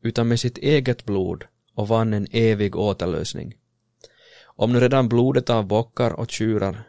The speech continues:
och askan från en kviga kan ständas, stänkas på det orena och helga till yttre renhet,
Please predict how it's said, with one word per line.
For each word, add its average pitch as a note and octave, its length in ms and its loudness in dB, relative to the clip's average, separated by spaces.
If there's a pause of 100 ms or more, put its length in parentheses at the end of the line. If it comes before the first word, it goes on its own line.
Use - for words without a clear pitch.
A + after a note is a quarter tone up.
(140)
och A2 200 0
askan A#2+ 340 -2
från A#2 160 0
en A2 100 -2
kviga A2+ 320 0
kan G2 220 -4
ständas, A2 560 -2 (140)
stänkas C3+ 520 0
på A#2 120 -2
det A2 100 -2
orena A2 520 0
och - 180 -4
helga B2 320 0
till G#2 220 -4
yttre A#2 340 -2
renhet, F#2+ 560 -4